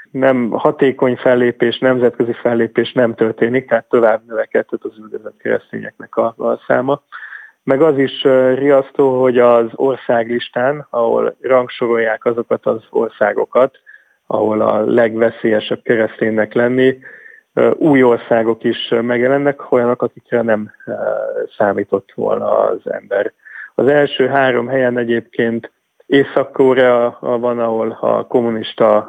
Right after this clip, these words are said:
ateista államhatalom rendszer szinten üldözi a keresztényeket, valamint, ö, Szomália és, ö, Líbia,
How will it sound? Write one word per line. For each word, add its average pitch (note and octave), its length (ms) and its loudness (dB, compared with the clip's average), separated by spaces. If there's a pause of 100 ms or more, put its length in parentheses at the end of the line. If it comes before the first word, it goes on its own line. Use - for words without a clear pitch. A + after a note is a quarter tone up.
ateista G#2+ 680 -2
államhatalom G#2+ 800 -2 (400)
rendszer A2 480 0
szinten A2 320 -6
üldözi A#2+ 340 0
a A#2+ 80 2
keresztényeket, A#2+ 880 -2
valamint, A2+ 680 0
ö, A2+ 140 2 (640)
Szomália B2+ 540 0
és, A2+ 360 -4
ö, A2+ 200 2
Líbia, A#2 640 0